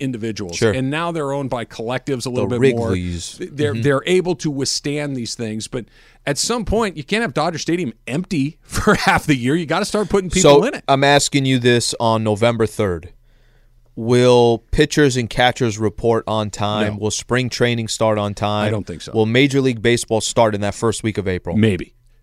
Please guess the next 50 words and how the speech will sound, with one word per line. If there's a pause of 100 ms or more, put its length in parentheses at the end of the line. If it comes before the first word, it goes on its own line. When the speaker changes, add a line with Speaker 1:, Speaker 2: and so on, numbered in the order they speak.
Speaker 1:
They
may,
it's
one
of
those
things.
We'll
see. (320)
I,
I
would
not
be
surprised,
though,
if
the
whole
thing
gets
pushed
back
a
little
bit,
condensed,
if
we
lose
some
games. (120)
Speaker 2:
Yeah.
Speaker 1:
They'll
figure
it
out.
They
always
do,
but
it'll
be,
it'll
be
lousy (360)
for
a
little
while.